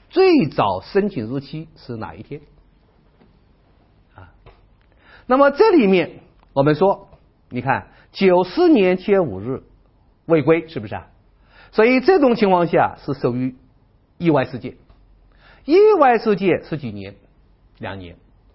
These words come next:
所以应当是九六年。那么九六年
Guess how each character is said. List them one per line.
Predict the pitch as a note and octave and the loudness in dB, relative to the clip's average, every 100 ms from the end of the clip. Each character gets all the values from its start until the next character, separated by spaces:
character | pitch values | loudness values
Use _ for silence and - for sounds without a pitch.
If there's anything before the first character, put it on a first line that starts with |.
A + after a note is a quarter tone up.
| _ _ _ _ | _ _ _ _
所 | - F3+ | -2 0
以 | F3+ F#3+ | 2 0
应 | G3+ | 0
当 | G#3 D#3 | 0 0
是 | D#3 | -4
九 | - A2+ F#2+ | -6 -8 -6
六 | G3+ F#3 | -10 -10
年。 | G#2+ _ _ _ _ _ _ _ _ _ _ _ _ _ _ - | -14 _ _ _ _ _ _ _ _ _ _ _ _ _ _ -4
那 | A#3 | 2
么 | C4 C4+ | 4 2
九 | C4 A#3+ A#3+ | 2 2 4
六 | F4+ G#4 | 4 2
年 | C#4+ F#3 F3 F3+ | 4 2 0 -4